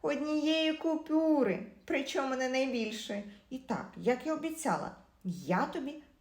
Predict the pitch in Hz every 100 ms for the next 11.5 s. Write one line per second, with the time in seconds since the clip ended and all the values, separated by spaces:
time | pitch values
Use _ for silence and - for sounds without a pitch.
0 | _ - - - 214 196 170 143 147 143
1 | - - - 247 320 - 214 262 254 202
2 | 208 240 269 240 180 - 196 - - _
3 | _ _ _ _ _ - 208 214 214 196
4 | 185 - - - - _ _ - - -
5 | 233 233 247 285 302 247 - 220 220 208
6 | 180 185 - - - 190 196 - - -
7 | _ _ _ _ _ _ - 185 190 269
8 | 370 - - 190 - - - - 254 320
9 | 440 - - 180 160 196 - - 381 359
10 | 175 - - - - - _ - 320 302
11 | 285 285 339 392 381